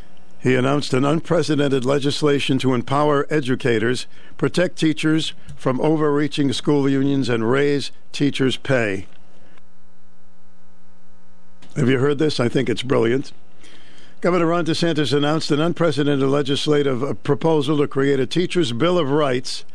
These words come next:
This is a huge package to increase teacher pay,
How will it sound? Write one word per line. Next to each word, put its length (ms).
This 160
is 120
a 60
huge 360
package 440
to 100
increase 340
teacher 340
pay, 360